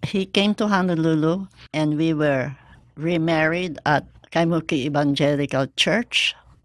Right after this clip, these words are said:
on June twenty-four, nineteen seventy-three, and we started a family, and we have two children, Christopher and Rochelle.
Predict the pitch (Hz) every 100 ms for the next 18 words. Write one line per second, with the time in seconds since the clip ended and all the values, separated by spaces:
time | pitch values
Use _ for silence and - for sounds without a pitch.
0 | - 139 131 127 196 202 170 156 151 151
1 | - 147 156 180 147 147 151 156 - 143
2 | 143 139 147 147 165 160 143 - - 143
3 | 143 147 - 175 196 196 185 190 - 202
4 | 196 165 139 127 151 151 151 151 139 143
5 | - - - - - - 220 220 - 196
6 | 175 143 147 139 - 196 - 185 - 156
7 | - 151 147 151 - 170 143 131 131